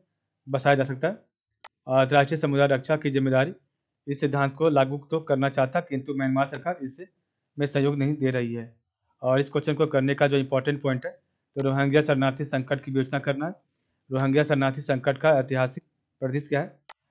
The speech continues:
रोहिंग्या शरणार्थी संकट की उत्पत्ति एवं समाधान में म्यांमार, चीन, भारत व बांग्लादेश की भूमिका क्या थी? अ, राज्य विहीनता, शरणार्थी समस्या, मानव तस्करों से संबंधित मानवाधिकार संबंधित समस्या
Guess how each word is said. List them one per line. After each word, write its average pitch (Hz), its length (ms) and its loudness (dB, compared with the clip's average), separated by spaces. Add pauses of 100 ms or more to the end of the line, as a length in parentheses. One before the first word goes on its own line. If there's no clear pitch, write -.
(240)
रोहिंग्या 139 420 2
शरणार्थी 139 440 0
संकट 135 400 -2
की 147 60 0
उत्पत्ति 139 420 -2
एवं 143 160 -2
समाधान 135 440 -4
में 147 100 -4
म्यांमार, 131 420 -2
चीन, 139 220 -10 (500)
भारत 135 280 0
व 139 120 4
बांग्लादेश 131 380 0
की 139 60 -10
भूमिका 131 320 -2
क्या 135 160 0
थी? 151 140 -6 (580)
अ, 127 260 4
राज्य 139 280 4
विहीनता, 135 640 -2 (500)
शरणार्थी 135 440 2
समस्या, 135 420 0
मानव 135 240 2
तस्करों 139 440 -2
से 165 140 -4 (500)
संबंधित 135 540 0 (340)
मानवाधिकार 135 560 2
संबंधित 135 380 -4
समस्या 143 380 -4